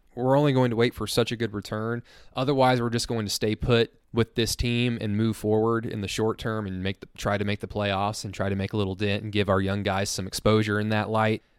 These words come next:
well, then you need to have Dennis Schroeder 'cause he's one of your better players. Over the last twelve games, he's led the Thunder in scoring, over twenty points per game.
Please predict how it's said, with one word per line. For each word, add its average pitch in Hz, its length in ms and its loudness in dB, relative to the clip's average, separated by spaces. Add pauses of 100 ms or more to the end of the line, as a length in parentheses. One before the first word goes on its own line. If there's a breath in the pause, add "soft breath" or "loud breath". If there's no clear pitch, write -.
well, 156 100 2
then 185 140 6
you 165 80 6
need 147 140 4
to 127 80 2
have 120 160 4
Dennis 107 220 4
Schroeder 123 280 2
'cause - 300 -2
he's 123 260 -2
one 117 200 2
of 107 80 -2
your 104 100 -2
better 98 280 -2
players. 104 760 -2 (100)
Over 107 140 -8
the 110 80 -4
last 110 280 0
twelve 107 280 4
games, 107 320 -4
he's 104 260 -4 (320 soft breath)
led 117 220 2
the 107 80 0
Thunder 110 340 0
in 95 60 -4
scoring, 104 580 0 (720)
over 127 240 -2
twenty 123 280 -4
points 120 260 -6
per 110 100 -8
game. 104 340 -4